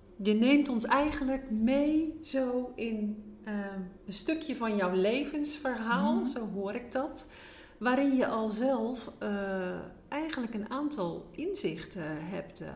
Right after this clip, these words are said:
Speaker 1: opgedaan,
Speaker 2: Mhm.
Speaker 1: die je ook weer, eh, ja,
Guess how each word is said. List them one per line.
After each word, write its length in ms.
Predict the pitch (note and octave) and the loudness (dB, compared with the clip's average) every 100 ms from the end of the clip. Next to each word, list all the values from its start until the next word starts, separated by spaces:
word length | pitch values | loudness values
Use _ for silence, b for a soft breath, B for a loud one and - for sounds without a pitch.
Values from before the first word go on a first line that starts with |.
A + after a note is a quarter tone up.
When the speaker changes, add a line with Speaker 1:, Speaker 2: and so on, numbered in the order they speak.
| - | -10
Speaker 1:
opgedaan, 580 | - G3+ - F3 D3 G#3 - | -2 -2 0 0 -2 -4 -8
Speaker 2:
Mhm. 1400 | - E3 E3 G3+ - - - - - - - - F3 F3 | -6 -6 -6 -8 -10 -20 -20 -20 -20 -20 -20 -14 -8 -2
Speaker 1:
die 160 | G3+ G3 | 2 4
je 180 | F#3 - | 4 4
ook 280 | G3+ G#3 | 2 2
weer, 340 | D#3+ E3 E3+ E3 B B B B - | 0 0 0 -4 B B B B -10
eh, 120 | F#3 E3+ E3 D#3+ D#3 - - - | -6 -4 -6 -8 -10 -12 -14 -6
ja, 260 | D4 F#3+ | -4 -4